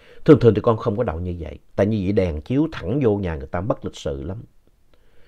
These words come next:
Với lại đến sáng đó, lùi ra rất khó. Lỡ rồi, thôi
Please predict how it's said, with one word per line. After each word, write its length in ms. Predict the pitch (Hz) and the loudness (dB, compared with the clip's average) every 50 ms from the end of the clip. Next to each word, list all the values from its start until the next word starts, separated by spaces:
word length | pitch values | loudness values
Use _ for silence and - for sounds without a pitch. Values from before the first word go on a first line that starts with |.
| - - - - - - - - | -20 -20 -20 -20 -20 -12 0 4
Với 100 | 170 170 | 6 6
lại 200 | 139 101 98 104 | 8 6 6 6
đến 160 | 139 139 160 | 4 2 2
sáng 320 | 156 - 160 156 180 202 | 0 0 0 0 0 -2
đó, 80 | 208 - - - _ | -4 -8 -10 -8 _
lùi 260 | - 113 110 98 92 | 4 6 6 6 6
ra 140 | 85 104 107 | 4 0 0
rất 160 | 117 135 139 | 0 -2 -6
khó. 380 | - - - 131 127 139 160 185 - _ _ _ _ _ - _ - | -8 -8 -6 -6 -4 -4 -6 -10 -14 _ _ _ _ _ -14 _ 0
Lỡ 280 | 113 104 82 85 123 131 | 2 2 2 0 -2 -6
rồi, 120 | - - - - _ - - | -8 -12 -18 -20 _ -20 -4
thôi 220 | - 123 113 - | 0 2 2 2